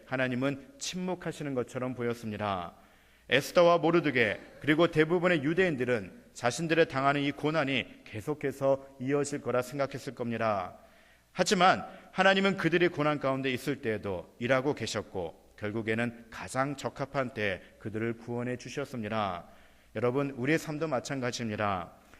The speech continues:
우리가 세상을 살면서 항상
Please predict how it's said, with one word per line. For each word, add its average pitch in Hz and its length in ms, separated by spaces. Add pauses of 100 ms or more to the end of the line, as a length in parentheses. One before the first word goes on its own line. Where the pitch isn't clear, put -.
(260)
우리가 175 260
세상을 208 380
살면서 147 720
항상 165 480